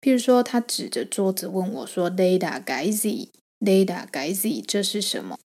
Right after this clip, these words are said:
那我就可以回答说，“레이다改板，这是一张桌子。”“레이다改板。”好，那他如果想要问动物的话，他说，“那，那只是什么？”“게라公지，게라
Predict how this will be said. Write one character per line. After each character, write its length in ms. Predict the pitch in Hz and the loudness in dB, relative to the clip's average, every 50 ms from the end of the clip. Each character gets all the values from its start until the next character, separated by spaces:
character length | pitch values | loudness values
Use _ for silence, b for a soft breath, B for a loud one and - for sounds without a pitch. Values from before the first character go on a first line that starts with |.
| _ _ _ | _ _ _
那 140 | - 226 214 | 0 2 2
我 60 | 196 | 2
就 140 | 190 208 208 | 2 0 0
可 160 | 208 - 208 | 0 0 0
以 60 | 180 | -2
回 180 | 180 - 180 170 | 0 -2 -2 -2
答 180 | 170 185 170 180 | -2 -2 -4 -4
说 340 | 190 - 208 196 196 196 196 196 | -2 0 2 4 4 4 2 2
，“레 180 | 190 196 185 190 | 2 2 2 2
이 20 | |
다 220 | 185 180 156 160 160 | 2 0 -2 -6 -6
改 240 | - 160 156 156 175 | -6 -4 -4 -4 -4
板， 360 | 185 - 185 165 - - 208 196 | -4 -2 -2 -4 -2 -6 -10 -10
这 120 | - - 180 | -8 -6 -4
是 260 | 185 - - 185 175 | -2 -2 -2 -2 -2
一 120 | 170 180 | -4 -4
张 320 | 175 185 - 156 151 156 160 | -4 -6 -6 -6 -8 -8 -10
桌 220 | - 165 147 160 | -10 -8 -8 -8
子。 260 | 160 - - - - - - | -8 -8 -8 -8 -10 -6 -2
”“레 140 | 190 175 170 | -2 -2 0
이 20 | |
다 200 | 175 156 143 - - | -2 -4 -6 -6 -6
改 240 | - 165 151 160 190 | -6 -6 -4 -4 -4
板。” 360 | 190 - 180 147 - 226 214 - _ _ _ _ _ _ _ - | -4 -2 -4 -4 -6 -8 -14 -18 _ _ _ _ _ _ _ -12
好， 120 | - - 196 | -6 2 4
那 120 | 240 254 | 4 4
他 260 | 240 269 269 277 269 - | 4 4 2 0 0 0
如 100 | - 233 | -2 2
果 120 | 240 262 240 | 4 4 4
想 140 | - 190 156 | 4 2 0
要 100 | 160 175 | 2 2
问 220 | 190 196 196 190 | 4 4 4 4
动 200 | 190 202 196 202 196 | 4 4 4 4 4
物 60 | 185 | 2
的 120 | 175 147 180 | 2 0 -2
话， 140 | 190 175 170 | -2 -4 -4
他 160 | 175 170 175 | -4 -6 -6
说 360 | - - 180 170 165 165 190 214 | -4 0 0 0 0 0 2 4
，“那， 140 | 247 247 240 226 - - | 6 6 6 6 4 4
那 200 | - 233 233 226 | 4 6 6 6
只 220 | 226 226 220 220 | 4 2 0 0
是 140 | 208 220 214 | 0 0 -2
什 180 | 208 - - - | -2 -2 -4 -6
么 240 | 190 196 - 240 - _ _ B B B _ _ - | -6 -8 -8 -10 -10 _ _ B B B _ _ 4
？”“게 280 | 226 214 208 208 208 | 6 6 6 6 6
라 180 | 208 190 156 - - | 4 4 2 2 0
公 280 | - 214 208 208 208 214 | 0 2 4 6 6 4
지， 380 | 208 196 185 151 113 - - 214 - _ _ _ _ _ - | 4 4 2 0 0 -2 -8 -12 -16 _ _ _ _ _ 4
게 300 | 214 208 196 196 196 190 | 4 6 6 6 4 2
라 140 | 180 147 | 2 0